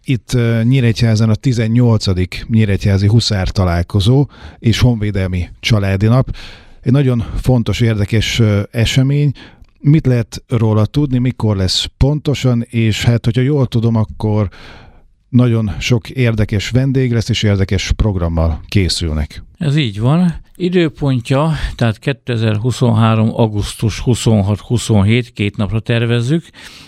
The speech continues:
Speaker 2: de igazán a lényeges, ö, dolgok huszonhatodikán fognak, ö, hogy úgy mondjam, lejátszódni. Ez már hagyomány, hiszen ugye, ahogy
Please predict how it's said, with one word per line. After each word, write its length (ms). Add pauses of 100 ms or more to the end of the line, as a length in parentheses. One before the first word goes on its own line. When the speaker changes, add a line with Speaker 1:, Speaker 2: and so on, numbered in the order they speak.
Speaker 2:
de 160
igazán 440
a 80
lényeges, 680
ö, 260
dolgok 500 (280)
huszonhatodikán 1160
fognak, 680
ö, 220 (240)
hogy 140
úgy 120
mondjam, 320
lejátszódni. 960 (540)
Ez 180
már 220
hagyomány, 560
hiszen 400
ugye, 300
ahogy 340